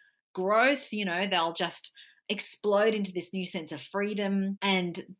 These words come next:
they are the best and most amazing stories. But, you know, there's a reason why there's a lot of survivors who say, "I don't feel comfortable ca-, talking,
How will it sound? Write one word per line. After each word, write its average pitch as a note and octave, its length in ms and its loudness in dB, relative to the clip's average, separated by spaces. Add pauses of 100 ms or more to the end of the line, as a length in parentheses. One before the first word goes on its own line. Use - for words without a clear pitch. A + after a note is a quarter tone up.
they A3+ 160 4
are A#3 100 6
the F#3 200 2 (120)
best G#3+ 320 4
and F#3 140 -4
most E3 260 -6
amazing F#3 540 -2
stories. D#3+ 840 0 (360)
But, G3 240 6 (400)
you A3 120 2
know, F3+ 220 4
there's F#3+ 160 2
a G#3 80 0
reason A3+ 480 4
why D#3 580 2
there's E3+ 140 -4
a F3 60 -2
lot F#3 200 4
of G3 60 2
survivors E3 540 2
who D#3 100 -6
say, D#3 240 0
"I E3+ 200 2
don't D#3+ 280 0 (100)
feel D#3+ 120 -2
comfortable D3+ 400 -8
ca-, - 200 -16
talking, D3+ 500 -8